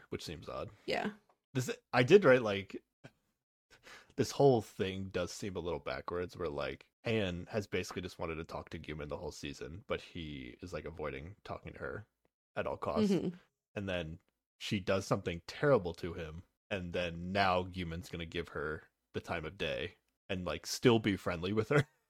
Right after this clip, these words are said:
Speaker 1: Like, like, it is kind
Speaker 2: Yeah.
Speaker 1: of rewarding her bad behavior. <laughs>
Speaker 2: It, it
Speaker 1: Which is,
Speaker 2: a hundred percent
Speaker 1: it's
Speaker 2: is.
Speaker 1: very backwards. <laughs> So, what do I know? Han's, like, mastermind.
Speaker 2: <laughs>
Speaker 1: Like, <laughs>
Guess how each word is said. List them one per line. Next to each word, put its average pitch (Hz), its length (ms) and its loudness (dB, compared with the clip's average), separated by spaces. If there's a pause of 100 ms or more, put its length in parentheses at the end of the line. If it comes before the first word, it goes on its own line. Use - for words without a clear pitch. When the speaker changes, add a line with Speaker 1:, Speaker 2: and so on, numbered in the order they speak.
Speaker 1:
Like, 175 420 12 (400)
like, 139 320 10
it 190 300 12
is 208 160 12
kind 185 220 12
Speaker 2:
Yeah. 247 40 12
Speaker 1:
of 170 100 12
rewarding 98 600 12
her 87 160 -2
bad 82 260 -2
behavior. 80 420 0 (120)
<laughs> - 0 -
Speaker 2:
It, 151 560 4
it 208 300 12
Speaker 1:
Which 208 100 12
is, 226 40 12
Speaker 2:
a - 20 10
hundred 214 280 10
percent 175 300 10
Speaker 1:
it's 139 160 12
Speaker 2:
is. 113 80 10
Speaker 1:
very 139 420 12
backwards. 101 720 6 (200)
<laughs> 170 120 2 (1700)
So, 90 400 6
what 147 160 10
do 208 100 12
I 131 160 12
know? 98 380 6
Han's, 131 460 6
like, 113 240 4
mastermind. 107 760 4
Speaker 2:
<laughs> 269 140 8
Speaker 1:
Like, - 340 4 (540)
<laughs> 156 180 -6